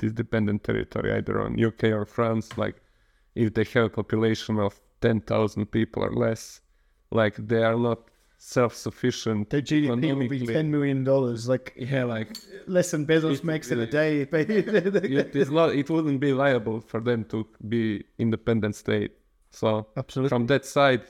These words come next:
Speaker 1: we could say in some cases that independence is
Speaker 2: They,
Speaker 1: overrated.
Speaker 2: they
Speaker 1: Like,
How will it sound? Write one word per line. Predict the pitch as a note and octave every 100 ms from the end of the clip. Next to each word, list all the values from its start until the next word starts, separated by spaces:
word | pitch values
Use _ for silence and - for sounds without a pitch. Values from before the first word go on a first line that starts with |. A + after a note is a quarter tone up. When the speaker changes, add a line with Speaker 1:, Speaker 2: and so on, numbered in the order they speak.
| - A#2+
Speaker 1:
we |
could | - A2 -
say | A#2+ A2
in | A2+
some | - A2 -
cases | A2 - G#2+ G2+
that | - - _ _ _ _ _ _ A#2+
independence | A#2 A#2+ D3+ C#3+ A2+ A#2+
is |
Speaker 2:
They, | C3 D3
Speaker 1:
overrated. | D3 A#2 A2+ G#2+ -
Speaker 2:
they | -
Speaker 1:
Like, | D3